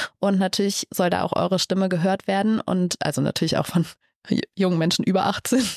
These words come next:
Ja, aber ich glaube, was, also was dich ja bewegt, ist einfach dieses so, boah, ja, bitte geht wählen. Es ist super wichtig und die Europawahl ist halt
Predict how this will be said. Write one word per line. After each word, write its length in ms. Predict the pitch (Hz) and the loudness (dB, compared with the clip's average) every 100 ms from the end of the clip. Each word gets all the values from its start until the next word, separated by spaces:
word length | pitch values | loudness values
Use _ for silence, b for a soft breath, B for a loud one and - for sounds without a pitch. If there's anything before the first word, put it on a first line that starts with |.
| - B B B B - _ - | -12 B B B B -20 _ -6
Ja, 200 | 185 175 | -2 0
aber 120 | - | 0
ich 120 | 170 - | 0 0
glaube, 240 | 165 160 | 0 0
was, 200 | 165 - | -2 -2
also 180 | - 160 | -4 0
was 140 | 165 - | 0 0
dich 140 | 185 | 0
ja 100 | 175 | 0
bewegt, 360 | 175 165 180 190 | 0 0 0 0
ist 120 | 185 | 0
einfach 220 | 175 185 | 0 0
dieses 380 | 185 175 175 - | 0 0 0 0
so, 320 | 170 175 175 - | 0 2 0 -2
boah, 320 | 170 170 165 | 0 0 0
ja, 180 | 180 160 | 0 -2
bitte 320 | 160 190 196 | -2 -2 -2
geht 260 | 175 185 - | 0 -2 0
wählen. 480 | 180 202 214 233 226 | 0 2 2 2 0
Es 180 | 175 - | -2 0
ist 180 | 185 - _ _ _ _ - | 0 -2 _ _ _ _ -2
super 440 | 190 208 220 196 | 0 2 2 2
wichtig 500 | 208 - 214 226 - | 0 0 2 2 2
und 200 | 185 180 B B B B B _ _ _ | 0 0 B B B B B _ _ _
die 220 | - 180 165 | -6 0 0
Europawahl 420 | 190 226 190 180 | 2 0 2 0
ist 140 | 180 | 0
halt 260 | 180 170 | 0 0